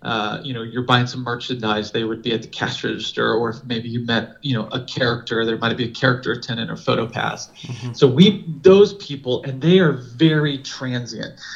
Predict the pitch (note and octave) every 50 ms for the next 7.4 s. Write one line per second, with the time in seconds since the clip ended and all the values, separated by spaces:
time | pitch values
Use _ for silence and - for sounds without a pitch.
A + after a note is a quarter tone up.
0 | - - - - - D#3 C3+ C#3 - - - C3 C#3+ E3 G3+ G3 F#3+ - - -
1 | D#3+ C3 B2+ B2 - C#3+ D3 E3 E3+ D3+ C3+ - - - D3+ C#3 - B2 B2+ B2+
2 | B2+ B2+ B2+ C3 A#2 A#2+ B2 - - B2+ B2+ A#2 A2 - - - - D#3+ D#3+ D#3
3 | D3+ - - D#3 B2+ B2 B2+ B2+ B2 B2 B2 A#2+ - B2+ B2+ - C#3 C3 B2+ B2
4 | B2 B2 B2 A2+ B2 B2 - - B2 A2+ A#2+ B2 A#2+ A2 A2+ A2+ A2 A2 - -
5 | B2+ A#2+ A#2 - - _ - C3+ C3 - E3 F3 E3+ - - - - - - -
6 | - - - - - - _ _ C3+ B2+ B2 A#2+ A#2+ - B2 A#2+ B2 C3+ C#3 D#3
7 | E3 E3 E3 F#3 F#3+ F#3 F3+ E3